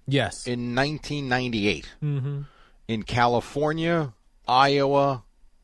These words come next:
Speaker 2: Indiana, New Jersey, New York, do they really sound different?
Speaker 1: No.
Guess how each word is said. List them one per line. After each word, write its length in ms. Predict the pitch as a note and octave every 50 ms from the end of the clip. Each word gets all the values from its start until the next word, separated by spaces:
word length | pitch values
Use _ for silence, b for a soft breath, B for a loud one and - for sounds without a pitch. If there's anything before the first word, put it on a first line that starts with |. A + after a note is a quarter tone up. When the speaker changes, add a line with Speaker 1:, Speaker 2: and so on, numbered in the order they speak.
| _ _ _ _ _ - -
Speaker 2:
Indiana, 840 | C3 D3 D#3+ D3+ D#3 C#3+ C3 C3 C3 C3 C3 C3 C3 B2+ A#2+ G#2+ - _ - - -
New 160 | A2+ A2+ G#2+
Jersey, 580 | F2+ E2+ G#2+ A#2 A#2+ A#2+ A#2+ G#2+ A#2+ B2 A#2+
New 160 | A2+ A2 G#2+ G2+
York, 540 | G2+ G2 G2+ F2 D2+ - - - - - _ _ _ _ _ _ _ _ _ _ _ _ _ _ _ -
do 120 | B2+ B2+
they 160 | A#2+ B2+ C3 A#2+
really 360 | G2+ G#2 A#2+ C#3+ E3+ F#3+ F#3
sound 320 | - - E3+ E3+ D3+ G#2+
different? 400 | F#2+ G2+ - - F#3+ G3+ - -
Speaker 1:
No. 200 | C#3+ D3 C#3+ A#2